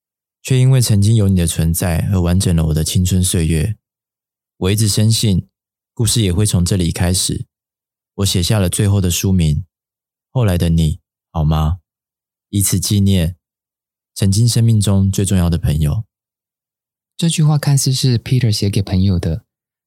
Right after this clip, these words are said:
Speaker 2: 但某种程度而言，也是送给读者的。好似一种结束，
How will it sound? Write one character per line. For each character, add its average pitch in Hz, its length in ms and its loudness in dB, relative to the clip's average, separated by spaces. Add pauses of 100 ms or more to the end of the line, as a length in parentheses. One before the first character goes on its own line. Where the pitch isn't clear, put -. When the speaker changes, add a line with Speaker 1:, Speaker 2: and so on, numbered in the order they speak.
Speaker 2:
但 120 120 0
某 104 160 2
种 104 140 0
程 98 180 0
度 101 200 2
而 98 60 2
言， 90 360 2 (220)
也 92 80 -6
是 107 160 -2
送 107 200 0
给 92 140 0
读 90 180 -2
者 95 200 -2
的。 90 260 -4 (800)
好 113 160 0
似 147 180 0
一 151 60 2
种 110 180 2
结 104 160 -2
束， 104 460 0